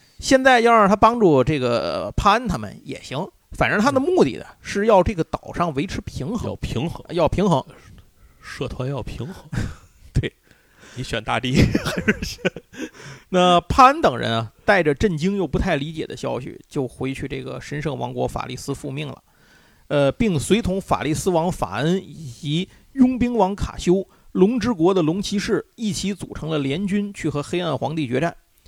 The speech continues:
Speaker 1: 在出发前，法恩国王授予了帕恩圣骑士头衔，并给他讲述了父亲之前所谓罪行的真相，
Speaker 2: 嗯。
Speaker 1: 也让帕恩了解到自己的父亲确实像自己坚信的那样，到死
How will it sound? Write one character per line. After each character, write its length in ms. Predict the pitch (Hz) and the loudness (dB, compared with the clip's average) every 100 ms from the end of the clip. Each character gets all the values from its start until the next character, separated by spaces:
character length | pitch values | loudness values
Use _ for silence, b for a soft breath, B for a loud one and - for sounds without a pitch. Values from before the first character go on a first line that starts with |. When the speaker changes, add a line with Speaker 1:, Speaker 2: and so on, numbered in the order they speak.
| b b - | b b 2
Speaker 1:
在 140 | 233 | 4
出 160 | 233 254 | 4 4
发 180 | 254 | 2
前， 260 | 196 165 208 | 2 -2 -2
法 340 | 147 - 120 117 | -8 -4 -2 0
恩 140 | 220 | -2
国 200 | 170 160 | 4 4
王 160 | 151 151 | 4 0
授 240 | - 185 | 0 0
予 120 | 127 | 0
了 120 | 104 117 | -6 -8
帕 240 | - 139 | -4 -4
恩 140 | 139 156 | -2 -4
圣 220 | - 135 | -6 -8
骑 160 | - | -8
士 160 | 139 139 | -6 -6
头 160 | - 120 | -8 -12
衔， 180 | - - b b b | -16 -20 b b b
并 180 | 220 185 | -2 -2
给 100 | 131 | -2
他 140 | 131 | -4
讲 240 | 165 - - | -4 -8 -8
述 140 | 165 | -4
了 80 | 147 | -4
父 240 | 127 - 170 | -4 -6 -6
亲 160 | 127 | -6
之 140 | 127 156 | -12 -10
前 240 | 131 139 | -8 -6
所 300 | - 143 113 | -8 -10 -4
谓 180 | 151 202 | -2 -2
罪 240 | - 196 | -4 -8
行 180 | 127 147 | -10 -10
的 80 | 156 | -8
真 220 | 180 190 | -6 -6
相， 160 | 196 - B B | -8 -10 B B
Speaker 2:
嗯。 140 | 123 110 | -20 -18
Speaker 1:
也 180 | - 143 | -2 0
让 180 | 156 190 | 2 0
帕 240 | - - | -2 -2
恩 180 | 185 196 | 0 0
了 200 | 160 139 | 0 0
解 80 | 131 | -2
到 180 | 107 90 | -6 -8
自 140 | - 190 | -10 -10
己 100 | 143 | -8
的 120 | 107 | -8
父 220 | - 208 | -4 -4
亲 160 | - 117 b b | -4 -8 b b
确 300 | - 269 233 | -4 0 0
实 180 | - 165 | 0 -2
像 180 | 196 160 | -2 -6
自 120 | 170 | -8
己 120 | 110 | -12
坚 240 | - 165 | -8 -6
信 160 | 185 185 | -4 -6
的 60 | 127 | -8
那 100 | 110 | -12
样， 200 | 107 - - | -14 -18 0
到 180 | 196 151 | 2 2
死 280 | - - | -2 -16